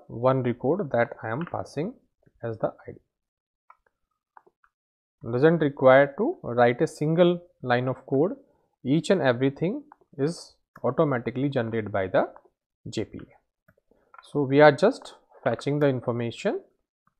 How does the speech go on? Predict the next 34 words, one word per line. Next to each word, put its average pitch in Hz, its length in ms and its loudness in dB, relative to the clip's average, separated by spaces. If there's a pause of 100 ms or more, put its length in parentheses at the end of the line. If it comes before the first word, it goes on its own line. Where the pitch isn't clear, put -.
(420)
from 107 240 -2
the 196 200 2 (420)
object 135 480 -2
which 127 220 -8
we 120 100 -4
have 117 200 -4
created 113 420 -6
from 101 180 -6
the - 80 -12
interface. - 720 -16
Means 160 360 -6 (480)
this 185 340 2
data 127 280 2
access 123 380 0
object 113 420 -4
is 127 120 -2
responsible 120 720 -6
for - 140 -2
all 107 180 -6
the 92 160 -10 (880)
data 120 240 -2
which 160 220 -4
we 92 80 -8
are 71 180 -6
fetching. - 280 -20 (1200)
Now 147 380 6 (100)
for 151 280 4
add 165 220 6
student, 185 460 2
that - 220 6
means 156 200 -2
the 151 60 2
post 196 420 2
request 170 540 4